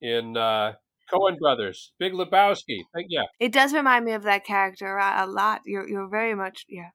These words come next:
Speaker 2: that's
Speaker 1: Right.
Speaker 2: very accurate. I think a lot of what was used was the actual footage, which is even
Speaker 1: Mm-hmm.
Speaker 2: more upsetting. So, like, he's, he's just portraying an actual human being who believed this shit.
Speaker 1: Oh, yeah.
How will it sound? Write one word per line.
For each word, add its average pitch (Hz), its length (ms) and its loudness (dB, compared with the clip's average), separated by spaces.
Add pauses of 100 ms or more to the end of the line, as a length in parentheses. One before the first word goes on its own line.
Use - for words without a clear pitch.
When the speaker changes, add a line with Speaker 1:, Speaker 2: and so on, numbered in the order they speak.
Speaker 2:
that's - 120 -8
Speaker 1:
Right. 117 120 -4
Speaker 2:
very 208 120 -8
accurate. 196 300 -4 (260)
I 233 80 4
think 320 160 0
a 381 80 4
lot 240 300 4
of 233 260 -2
what 214 220 -2
was 214 240 -6 (200)
used 285 380 -2
was 220 140 -2
the 208 140 -4
actual 208 520 -6
footage, 233 520 -4
which 196 120 -16
is 208 100 -6
even 247 180 -2
Speaker 1:
Mm-hmm. 220 100 -2
Speaker 2:
more 214 180 0
upsetting. 202 600 0
So, 208 120 -6
like, 196 300 -4
he's, 240 300 -10 (200)
he's 240 300 -8
just - 320 -12
portraying 220 840 -6
an 214 140 -8 (140)
actual 214 640 -6
human 202 460 -6
being 202 440 -4
who 190 100 -14
believed 202 580 -8
this 180 240 -8
shit. - 400 -14 (120)
Speaker 1:
Oh, 139 180 0
yeah. 113 300 0